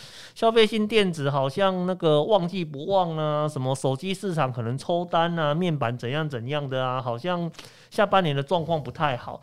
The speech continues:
但是你有没有想过一个问题？这些所有的状况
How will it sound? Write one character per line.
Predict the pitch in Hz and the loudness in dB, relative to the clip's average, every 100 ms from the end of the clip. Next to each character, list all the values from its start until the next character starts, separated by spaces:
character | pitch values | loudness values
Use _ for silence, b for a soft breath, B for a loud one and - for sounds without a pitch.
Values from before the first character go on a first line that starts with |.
| b b b b | b b b b
但 | 240 | -2
是 | 247 254 | 0 2
你 | |
有 | 220 | 4
没 | 190 185 | 4 2
有 | |
想 | 180 117 117 | 2 -2 0
过 | 147 143 | 2 2
一 | |
个 | 127 | 0
问 | 120 131 113 | -4 -4 -6
题？ | - 160 - _ _ _ _ _ _ _ _ _ _ _ | -12 -16 -18 _ _ _ _ _ _ _ _ _ _ _
这 | 285 | 0
些 | 247 262 | 0 0
所 | 262 - 180 185 | -2 0 2 4
有 | 240 151 | 6 4
的 | 131 123 | 4 0
状 | 113 - 202 139 | 0 4 6 6
况 | - 170 127 | 4 4 4